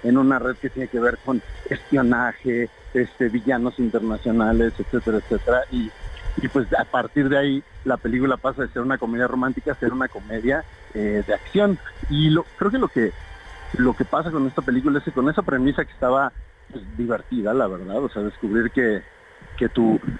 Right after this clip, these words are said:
que tu date que te gustó, este, al final de cuentas, eh, te gustó porque está metida en una intriga internacional,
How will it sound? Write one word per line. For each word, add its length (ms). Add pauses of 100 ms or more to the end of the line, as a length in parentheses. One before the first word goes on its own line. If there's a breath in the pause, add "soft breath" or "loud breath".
(200)
que 100
tu 180
date 260 (100)
que 80
te 140
gustó, 560
este, 420
al 140
final 220
de 60
cuentas, 380 (560)
eh, 220
te 80
gustó 400
porque 220
está 180
metida 300
en 60
una 500 (100)
intriga 380
internacional, 760